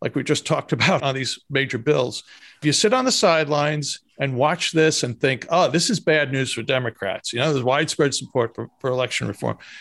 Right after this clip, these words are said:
but you don't do anything about it as a legislator,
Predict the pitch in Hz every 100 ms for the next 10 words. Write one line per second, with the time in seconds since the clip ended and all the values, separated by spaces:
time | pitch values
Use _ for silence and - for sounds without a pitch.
0 | - 135 160 233 277 - 214 254 196 135
1 | 135 120 117 117 110 113 165 143 - 117
2 | 143 151 120 - 107 104 117